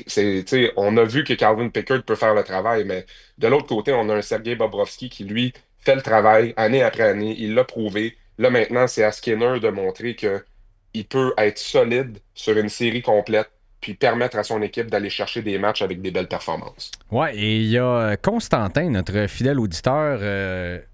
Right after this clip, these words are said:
Speaker 2: je sais pas si Constantin a des aspirations pour devenir statisticien, là, mais il nous donne
Speaker 1: <laughs>
Speaker 2: les, euh,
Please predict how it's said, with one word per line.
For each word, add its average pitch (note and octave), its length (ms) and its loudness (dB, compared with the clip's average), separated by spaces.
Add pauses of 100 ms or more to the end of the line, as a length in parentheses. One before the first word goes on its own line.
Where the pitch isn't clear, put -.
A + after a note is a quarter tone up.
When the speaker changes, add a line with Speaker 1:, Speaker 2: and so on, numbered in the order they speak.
(280)
Speaker 2:
je F#2+ 140 -2
sais A2 140 -4
pas G#3 140 -4
si - 200 -8
Constantin A2+ 720 -2
a F2 160 0
des F#2 180 -2
aspirations G2+ 600 -2
pour G#2+ 100 -6
devenir G2 340 0
statisticien, - 880 -6
là, C3+ 160 -2 (460)
mais G#2+ 80 -2
il A#2+ 40 4
nous B2+ 80 0
donne F3+ 320 0
Speaker 1:
<laughs> - 40 -14
Speaker 2:
les, A#2 380 2
euh, G#2 520 0